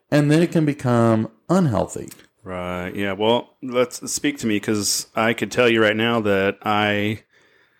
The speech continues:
Speaker 2: ha-, at times have suffered with this. And unfortunately, there are people in my path that have suffered as well. Um, well, maybe, maybe I,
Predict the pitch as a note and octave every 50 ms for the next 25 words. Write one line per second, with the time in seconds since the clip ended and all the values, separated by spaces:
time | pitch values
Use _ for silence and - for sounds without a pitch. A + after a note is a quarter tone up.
0 | _ _ _ _ _ _ _ _ - - C#3 B2+ - - A2+ G#2+ - - - C3+
1 | C3+ C3 B2 B2 A#2+ - - G#2+ G2 - - - A#2+ A#2+ - - G2+ G2 F#2+ -
2 | - - _ _ - G#2 G2 G#2 A2 A2+ - - F2+ E2+ F2 - - - - -
3 | - - - A2+ G#2+ G#2 G#2 - - B2 C#3 D3 - - A2+ G#2+ G2+ - - A2
4 | A2+ A#2 C3+ C#3 C#3+ B2 G#2 G2 G2 F#2+ F#2 - - B2 A2 - A2 G#2 F#2+ F#2
5 | F#2 F2+ F2+ F2+ - - F#3 F3+ D3 B2 A#2+ - - - G2+ G2 G2 G2 F#2+ -
6 | - - - - - _ _ _ _ _ _ _ _ _ _ _ _ - - -
7 | - - A2 G#2+ - - G2+ G2 F#2+ G2 - - A#2 G#2 F#2+ F2+ F#2 F2+ A#2 B2+
8 | A#2 G2+ F#2+ F#2+ F#2 G2 F#2+ - _ _ _ _ _ _ _ _ _ _ _ -
9 | G#2 G#2+ G#2 G2 F#2+ F#2 F#2+ F#2+ - - B2+ C3+ C3+ B2+ C3+ D3 D3+ D#3 C#3+ C3+
10 | - - A#2+ C#3 D#3 E3+ E3+ D3+ - A2+ B2 C3 C3+ D3 D3+ C#3 B2